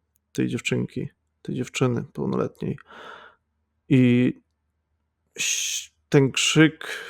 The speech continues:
matki, m, wydaje mi się, że pozostanie ze mną już do końca życia, ponieważ są to historie, które tak zapadają w pamięć i to jest bardzo nieprzyjemny widok,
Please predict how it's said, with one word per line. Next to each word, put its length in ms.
matki, 540
m, 300
wydaje 320
mi 80
się, 140
że 120
pozostanie 520
ze 140
mną 160
już 140
do 100
końca 340
życia, 460
ponieważ 280
są 280
to 380
historie, 540
które 380
tak 160
zapadają 500
w 100
pamięć 480
i 40
to 120
jest 500
bardzo 320
nieprzyjemny 680
widok, 520